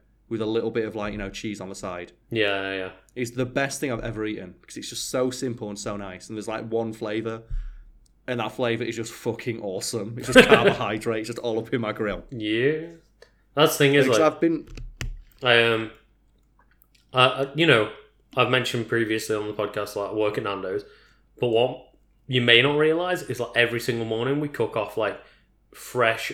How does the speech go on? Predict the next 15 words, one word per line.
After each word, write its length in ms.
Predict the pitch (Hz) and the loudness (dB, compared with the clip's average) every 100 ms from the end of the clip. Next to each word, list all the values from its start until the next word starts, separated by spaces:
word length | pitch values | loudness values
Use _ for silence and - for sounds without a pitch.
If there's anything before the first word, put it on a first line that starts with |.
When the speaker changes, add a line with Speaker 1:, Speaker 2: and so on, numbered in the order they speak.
| - | -2
Speaker 2:
uh, 180 | 110 104 | -2 -2
like, 140 | 107 | -2
Portuguese 500 | - 117 113 117 110 | 0 0 0 -2 -2
rolls. 480 | 107 104 139 156 - _ _ _ _ _ _ _ _ _ - - - - | 0 0 0 -4 -16 _ _ _ _ _ _ _ _ _ -20 -20 -20 -4
And, 300 | 120 117 113 - | 2 2 0 -4
man, 340 | 120 113 113 | -2 0 0
the 80 | 110 | -2
smell 720 | - - 123 120 107 104 110 | -2 0 4 4 4 0 -4
when 180 | 113 110 | -4 -4
you 60 | 107 | -4
come 200 | - 120 | -2 0
in 100 | 113 | 2
in 80 | 110 | 2
the 120 | 107 | 0
morning, 480 | 110 107 104 95 | 0 0 0 -2